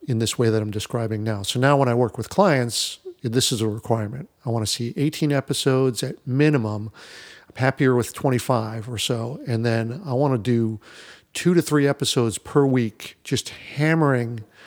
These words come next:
the iTunes feed so that we can gain some momentum and gain a lot of new listeners up front. It, it,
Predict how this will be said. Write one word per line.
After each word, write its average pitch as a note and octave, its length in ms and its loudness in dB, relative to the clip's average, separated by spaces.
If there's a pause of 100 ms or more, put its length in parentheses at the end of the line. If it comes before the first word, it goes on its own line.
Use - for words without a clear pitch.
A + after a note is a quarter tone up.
(300)
the B2 120 0
iTunes B2 500 0
feed A#2 560 -2 (400)
so - 160 -4
that B2+ 80 -2
we B2+ 80 -6
can A#2 180 -6
gain B2 300 2
some C3+ 300 2
momentum A#2+ 760 0
and A#2 280 -4
gain A#2 220 0
a A2+ 80 -2
lot A2+ 180 -2
of A#2 80 -2
new A2+ 320 -4 (160)
listeners A#2+ 400 -2
up - 160 -6
front. A2+ 320 -6 (600)
It, D3 280 -2
it, C3+ 140 0